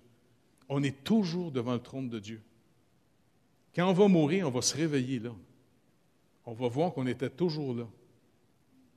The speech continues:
Et si on est de plus en plus conscient de sa présence, je vous le dis, ça change énormément nos ambitions de la manière qu'on vit. Pas vrai ? Donc ça, c'est le Saint-Esprit seul qui peut produire ça dans notre vie,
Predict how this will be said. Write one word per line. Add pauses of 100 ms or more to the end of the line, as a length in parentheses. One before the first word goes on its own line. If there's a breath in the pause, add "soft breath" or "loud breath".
(680)
Et
si
on
est
de
plus
en
plus
conscient
de
sa
présence, (360 soft breath)
je
vous
le
dis,
ça
change
énormément
nos
ambitions
de
la
manière
qu'on
vit. (1120)
Pas
vrai ? (1600 soft breath)
Donc
ça,
c'est
le
Saint-Esprit
seul
qui
peut
produire
ça
dans
notre
vie,